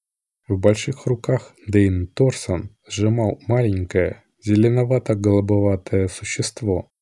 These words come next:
одетое в отрепье, с перепончатым гребешком на голове, печально упавшим на бок, и перепончатыми пальцами рук и ног.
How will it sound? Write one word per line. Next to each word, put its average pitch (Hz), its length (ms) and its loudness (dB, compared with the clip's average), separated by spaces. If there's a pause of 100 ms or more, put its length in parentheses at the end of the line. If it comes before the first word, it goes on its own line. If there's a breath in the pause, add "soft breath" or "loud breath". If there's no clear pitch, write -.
(420)
одетое 92 720 0
в 92 140 -14 (200)
отрепье, - 760 -4 (680)
с - 80 -20
перепончатым 104 960 -2
гребешком 95 640 -2
на 87 120 -2
голове, 101 540 0 (360)
печально 117 500 -2
упавшим 101 640 0
на 95 240 -2
бок, - 360 -10 (540)
и 143 80 -6
перепончатыми 104 960 0
пальцами 95 560 -2
рук 90 300 -4
и 107 60 2
ног. 104 460 -2